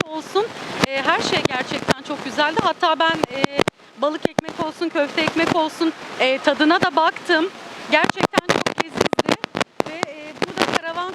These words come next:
kurulmuş olması bence ilçemiz adına da çok güzel bir yenilik. Hem burada insanlar denize nazır bir şeyler atıştırabiliyorlar.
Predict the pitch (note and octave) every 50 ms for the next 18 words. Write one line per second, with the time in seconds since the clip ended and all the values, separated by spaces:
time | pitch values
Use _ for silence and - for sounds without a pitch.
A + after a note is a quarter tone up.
0 | - - - - - E4+ F#4+ - - G4+ F4+ E4+ D#4+ E4 E4 - - E4+ C#4+ D#4+
1 | D#4+ E4+ E4+ - F4 D4+ C#4+ D4 B3+ - E4 D#4 D#4 F4 C4+ D#4+ D#4 - D#4 D#4
2 | E4 D#4+ C4+ D4+ - - F#4+ - - C4+ B3 G#3 C4+ B3+ B3 B3 A3 A#3 A#3 B3
3 | A#3+ A#3+ A#3+ A#3+ C4 - - - - - - - - G#4 G4 F4+ E4+ F4 D4 F4
4 | E4+ E4+ - - F#4 E4 D#4+ E4 E4 D#4+ E4 D#4+ E4 D#4 D4+ D4+ D#4 D#4+ D#4 D#4
5 | D4+ D4+ D4+ B3+ B3+ D#4 C4 F4+ - - F#4+ D#4+ D4 D4+ C#4+ C4+ - - C4 -
6 | - - C4 C#4 B3+ A3 C4 - C4+ C4+ C4+ B3 B3 B3+ C#4+